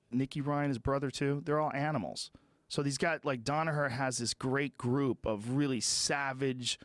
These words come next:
jiu-jitsu players. And George is diving into that mix.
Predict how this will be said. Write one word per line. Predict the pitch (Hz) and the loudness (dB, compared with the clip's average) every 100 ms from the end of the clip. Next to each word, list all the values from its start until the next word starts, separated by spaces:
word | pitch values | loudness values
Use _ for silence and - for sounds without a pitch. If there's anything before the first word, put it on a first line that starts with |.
| - _ | -18 _
jiu-jitsu | - 143 117 139 131 135 117 | 0 0 2 0 0 -2 0
players. | - 104 - 57 - - - - _ | 0 0 -2 -6 -10 -14 -20 -20 _
And | 139 | -2
George | 127 180 202 | 2 2 2
is | 156 113 - - | 0 -4 -8 -4
diving | 160 151 156 147 | -2 0 0 2
into | 151 135 | 2 2
that | 131 147 104 | 0 0 -2
mix. | 95 73 - | -6 -8 -10